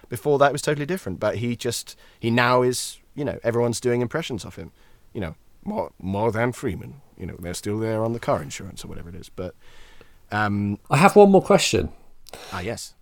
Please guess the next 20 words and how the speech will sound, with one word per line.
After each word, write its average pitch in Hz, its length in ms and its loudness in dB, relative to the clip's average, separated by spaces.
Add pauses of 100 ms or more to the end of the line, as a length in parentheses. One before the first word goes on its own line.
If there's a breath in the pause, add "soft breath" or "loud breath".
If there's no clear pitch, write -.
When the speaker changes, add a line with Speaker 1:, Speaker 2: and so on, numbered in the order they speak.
Speaker 2:
And 117 140 4
this 139 180 6
is - 180 6
the, 110 440 6
uh, 90 360 4
the - 80 -10
question 104 480 2
that 90 260 0
sort 98 220 2
of 95 60 2
leads 107 260 4
us 95 100 2
back - 300 2
to 104 140 -2
the 95 140 -4
title - 460 4
of 113 100 4
the 110 80 0
podcast. - 640 0
The, - 180 2